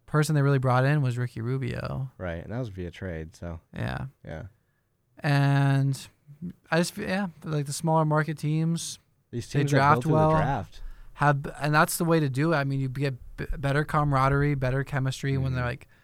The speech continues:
Speaker 1: they come up together, they eat together, do all this and that, rather than just form a team like the two thousand four Lakers where they just brought in the Glove, Karl Malone.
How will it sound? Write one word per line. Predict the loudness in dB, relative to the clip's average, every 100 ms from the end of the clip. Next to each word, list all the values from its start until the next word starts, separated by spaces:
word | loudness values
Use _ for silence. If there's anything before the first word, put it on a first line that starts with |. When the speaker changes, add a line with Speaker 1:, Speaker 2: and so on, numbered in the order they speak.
| _ -4
Speaker 1:
they | -2
come | 4 6
up | 6 4
together, | 2 4 4 4
they | 4
eat | 2 -2
together, | -2 -2 0
do | 0 0
all | 0
this | -2 -2
and | -2 0
that, | 0 0 0 -6 _ _ -2
rather | 2 4
than | 4
just | 0 -4 -12 -2
form | 2 2
a |
team | 0 0 0 2 0
like | -2
the | -6
two | -6 -2
thousand | 0 0 -2
four | 0
Lakers | 0 -2 -4 -6
where | -6
they | -8
just | -8
brought | -4 -2 0
in | 0 -2 -4 -8 _ _ _ _ _ _ _ _ -2
the | 0
Glove, | 4 6 8 8 6 6 2 -2 -4
Karl | 0 4 4
Malone. | 4 4 4 4 4 4 2